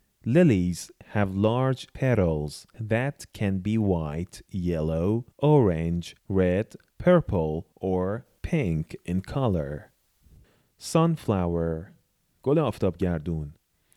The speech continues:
Each sunflower can contain as many as a thousand to two thousand seeds. هر گل آفتابگردان می‌تواند بین هزار تا دو هزار دونه داشته باشه.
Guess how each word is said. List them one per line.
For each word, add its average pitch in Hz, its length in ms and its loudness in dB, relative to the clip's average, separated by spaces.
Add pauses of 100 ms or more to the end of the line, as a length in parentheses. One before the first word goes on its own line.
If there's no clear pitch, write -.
(360)
Each 185 260 -4 (100)
sunflower 87 760 0 (120)
can 107 140 -4
contain 98 760 -4 (100)
as 87 220 -8
many 147 360 0
as 104 280 -4
a 101 80 0
thousand 92 760 -4 (240)
to 104 100 0
two 190 320 -2
thousand 87 640 -4
seeds. 82 680 -4 (460)
هر 170 180 0
گل 170 200 4
آفتابگردان 110 800 0
می‌تواند 117 560 -4
بین 110 200 -2
هزار 95 580 -2
تا 113 160 -4
دو 120 200 -4
هزار 110 340 -2
دونه 87 280 -4
داشته 78 360 -10
باشه. 62 380 -14